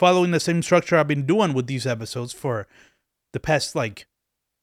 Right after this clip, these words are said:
six months or so. Or, I don't know, the past couple of solo episodes have been following a certain structure, if you picked up on it,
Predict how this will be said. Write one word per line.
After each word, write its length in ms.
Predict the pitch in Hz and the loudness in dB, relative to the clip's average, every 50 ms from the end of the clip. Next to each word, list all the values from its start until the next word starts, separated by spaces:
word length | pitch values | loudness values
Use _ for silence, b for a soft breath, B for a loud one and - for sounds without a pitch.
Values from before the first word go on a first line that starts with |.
| _ _ _ _ _ - - _ _ | _ _ _ _ _ -20 -20 _ _
six 360 | - - - 143 127 - - | -10 -4 -2 -2 -2 -2 -6
months 240 | 135 123 127 139 - | -6 -6 -6 -4 -4
or 80 | 160 147 | -4 -4
so. 400 | - - 165 165 165 170 170 - - | -2 0 0 0 0 0 -4 0 4
Or, 200 | 160 156 160 - | 6 6 8 8
I 120 | 170 180 | 8 6
don't 100 | 180 165 | 6 4
know, 140 | 147 127 120 | 2 -2 -2
the 100 | 120 143 | -2 -4
past 400 | 143 - - 254 302 285 - - | 0 2 2 2 2 2 0 2
couple 300 | 233 226 226 233 226 214 | 2 2 2 2 2 2
of 260 | 208 202 175 160 - - | 2 2 0 -2 -8 -14
solo 420 | - - - 175 170 175 180 180 | -12 -4 0 0 2 2 4 2
episodes 580 | 180 185 180 180 - - 190 190 180 - - - _ _ _ _ _ _ _ _ | 2 2 0 -4 -4 -2 -2 -2 -2 -6 -10 -14 _ _ _ _ _ _ _ _
have 160 | - 165 156 | -2 -2 0
been 160 | 147 165 156 | 0 -2 -2
following 420 | 143 - 156 156 160 165 165 156 151 | 0 0 0 2 2 0 0 -2 -2
a 40 | 143 | -4
certain 320 | - - - 160 143 127 | -4 -2 -2 -2 -2 -4
structure, 460 | 117 - - 147 143 139 - - 175 156 | -6 -6 -4 -4 -4 -4 -2 0 2 2
if 180 | 127 117 117 | 2 0 -2
you 80 | 120 123 | -4 -6
picked 340 | 120 - 147 131 117 - - | -4 -4 -4 -4 -4 -6 -6
up 220 | 127 127 131 143 | -8 -6 -6 -4
on 160 | 156 147 147 | -6 -6 -6
it, 160 | 151 156 156 | -6 -8 -10